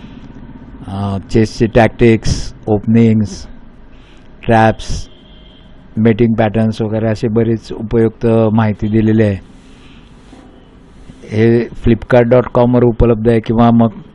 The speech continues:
माझ्याशी नाईन एट टू टू नाईन एट फोर डबल सेवन थ्री इथे मोबाईल नंबर दिला आहे, याच्यावर या पुस्तकासाठी संपर्क करावा.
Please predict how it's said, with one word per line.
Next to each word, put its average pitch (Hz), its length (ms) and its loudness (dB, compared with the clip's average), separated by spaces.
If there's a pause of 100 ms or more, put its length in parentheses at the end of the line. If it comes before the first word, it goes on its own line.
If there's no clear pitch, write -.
(760)
माझ्याशी 110 440 2 (260)
नाईन 110 440 2
एट 117 120 4 (120)
टू 113 80 2
टू 107 140 -4
नाईन 110 320 0
एट 110 120 0
फोर 107 260 -4
डबल 107 260 -2
सेवन 104 340 -2
थ्री 104 160 -2
इथे 107 160 -2
मोबाईल 107 380 0
नंबर 107 280 -2
दिला 104 240 -2
आहे, 92 80 -6 (1160)
याच्यावर 113 280 0
या 113 160 4
पुस्तकासाठी 110 800 0 (340)
संपर्क 101 460 -4
करावा. 98 420 -2